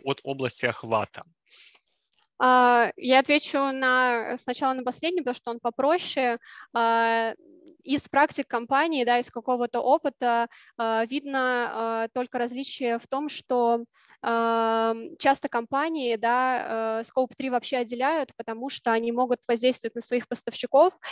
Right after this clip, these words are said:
Speaker 2: и они скорее внедряют механизм оценки поставщиков, да, и, э, тут скорее идет разделение в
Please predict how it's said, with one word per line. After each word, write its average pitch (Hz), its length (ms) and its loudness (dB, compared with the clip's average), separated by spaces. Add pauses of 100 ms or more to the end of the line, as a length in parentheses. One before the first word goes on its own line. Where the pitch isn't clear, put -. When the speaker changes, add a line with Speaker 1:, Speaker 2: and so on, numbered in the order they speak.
(120)
Speaker 2:
и 233 160 4
они 247 200 6
скорее 254 300 6
внедряют 240 460 4
механизм 247 560 -2
оценки 240 400 -2
поставщиков, 220 720 0
да, 240 320 6
и, 220 520 4 (340)
э, 220 240 2
тут 269 140 -2
скорее 262 320 2
идет 247 220 -2
разделение 240 1120 -2
в 226 260 -2